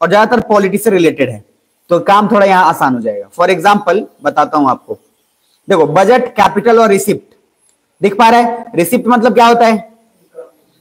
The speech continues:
Incoming। तो similarly इसमें ज्यादातर जो भी चीज होगा वो बहुत वन वन line का होगा, तो उसमें बहुत ज्यादा टेंशन लेने की जरूरत भी नहीं है। अब मुझे जो बताकर खत्म करना है और शुरुआत करना है वो है अपना theme five,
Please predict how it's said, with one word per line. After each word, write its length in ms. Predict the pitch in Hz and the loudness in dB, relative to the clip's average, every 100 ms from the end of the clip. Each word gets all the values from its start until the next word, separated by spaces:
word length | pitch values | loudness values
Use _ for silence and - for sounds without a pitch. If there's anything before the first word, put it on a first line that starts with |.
| - | -14
Incoming। 420 | 190 185 185 143 110 | -8 0 0 0 -4
तो 360 | - - - | -12 -12 -8
similarly 520 | 175 247 262 262 240 | -4 0 2 4 4
इसमें 380 | 233 233 233 226 | 2 2 0 -2
ज्यादातर 400 | 160 196 240 247 | 2 2 2 2
जो 180 | 220 214 | 2 0
भी 80 | 233 | 0
चीज 180 | - 196 | -8 -2
होगा 160 | 202 220 | 2 2
वो 80 | |
बहुत 240 | 202 214 220 | 2 0 0
वन 220 | 190 190 | -2 -2
वन 140 | 208 214 | -2 -2
line 220 | 202 196 | -2 -2
का 120 | 185 | 0
होगा, 280 | 185 175 196 - _ _ - | 2 2 0 -6 _ _ -4
तो 60 | |
उसमें 280 | 170 165 185 | -4 -2 0
बहुत 180 | 165 180 | 0 2
ज्यादा 160 | 180 | 0
टेंशन 340 | 180 175 160 180 | 0 -2 -4 -6
लेने 160 | 170 | -8
की 100 | 170 | -8
जरूरत 240 | 156 151 156 | -2 0 0
भी 280 | 165 202 - | -4 -18 -12
नहीं 320 | 143 131 123 117 | -8 -6 -6 -6
है। 140 | 110 _ _ _ _ _ _ _ _ _ _ _ _ _ _ _ _ _ _ _ _ _ _ | -8 _ _ _ _ _ _ _ _ _ _ _ _ _ _ _ _ _ _ _ _ _ _
अब 140 | 208 233 | 2 4
मुझे 340 | 226 214 262 | 2 4 4
जो 120 | 254 | 4
बताकर 500 | 220 220 214 226 240 | 2 4 2 2 0
खत्म 320 | 233 202 240 | -4 -4 -2
करना 260 | 226 220 214 | 0 0 0
है 40 | |
और 80 | 226 | 0
शुरुआत 420 | - 208 202 208 - | 0 0 2 0 -2
करना 220 | 190 190 | -4 0
है 80 | 214 | -2
वो 320 | - 214 220 | 0 2 4
है 180 | 196 196 | 4 2
अपना 500 | 170 - 180 214 226 | 0 -2 0 0 0
theme 440 | - 180 185 196 | -4 -6 -6 -6
five, 460 | - - 135 110 | -6 -4 -4 -4